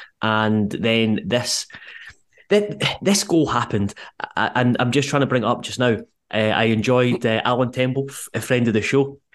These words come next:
Um, I don't wanna, uh, dig him out, but I really enjoyed this line that, um, he had about Berighetti. I'm just finding it on the Courier just now, where, um, uh, where he said that, um, "Yet it is, it is impossible to shake the feeling that the two-time A-League goalkeeper of the season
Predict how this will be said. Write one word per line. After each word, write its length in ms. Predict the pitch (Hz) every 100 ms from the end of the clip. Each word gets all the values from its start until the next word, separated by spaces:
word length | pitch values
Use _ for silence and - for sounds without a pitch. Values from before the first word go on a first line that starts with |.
| -
Um, 480 | 113 110 107 107 - -
I 60 | 165
don't 100 | 185
wanna, 200 | 170 -
uh, 80 | 135
dig 220 | 135 131
him 100 | 120
out, 220 | 139 127 -
but 60 |
I 60 | 113
really 240 | 127 135
enjoyed 280 | 139 139 127
this 220 | 120 -
line 360 | 113 123 113 - _ -
that, 340 | 113 76 113
um, 80 | 107
he 220 | 110 120
had 320 | 110 113 110 -
about 320 | 107 113 101
Berighetti. 600 | 110 104 104 110 - - - -
I'm 140 | 107 107
just 200 | 110 -
finding 260 | 113 104
it 20 |
on 120 | 104 92
the 60 |
Courier 300 | 101 113 107
just 280 | 101 98 -
now, 220 | 110 107 104 - -
where, 720 | 101 110 110 107 - 104 104
um, 260 | 104 104 98 _ _ _ _ _ _ _ _ -
uh, 260 | 107 101
where 280 | - 101 107
he 240 | 104 120 117
said 440 | - 110 110 104
that, 360 | 107 107 - -
um, 480 | 104 104 101 104 - _ _ -
"Yet 340 | 123 123 - -
it 200 | 131 120
is, 240 | 117 - _
it 140 | - 127
is 80 |
impossible 540 | 120 - 170 147 151 147
to 120 | 147
shake 320 | - 135 131
the 80 | 127
feeling 380 | - 120 113 110
that 100 | -
the 80 | 104
two-time 540 | - 131 131 123 117
A-League 300 | 123 120 113
goalkeeper 360 | - 120 120 117
of 80 | -
the 100 | 110
season 360 | 117 113 101